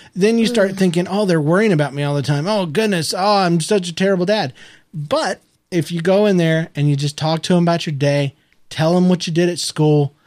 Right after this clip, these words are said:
Speaker 1: you know, talk about all the normal stuff, that will help them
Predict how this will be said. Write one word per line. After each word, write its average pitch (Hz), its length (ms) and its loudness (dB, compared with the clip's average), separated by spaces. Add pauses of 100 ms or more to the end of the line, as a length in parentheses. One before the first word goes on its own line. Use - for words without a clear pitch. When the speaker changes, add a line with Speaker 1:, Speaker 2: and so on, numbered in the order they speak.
(220)
Speaker 1:
you 151 140 0
know, 147 240 2
talk 190 380 -6
about 196 240 2
all 185 160 4
the 175 80 2
normal 165 380 2
stuff, 160 440 -4 (460)
that 160 480 -2 (100)
will 139 280 -2
help 151 320 -2
them 135 480 -2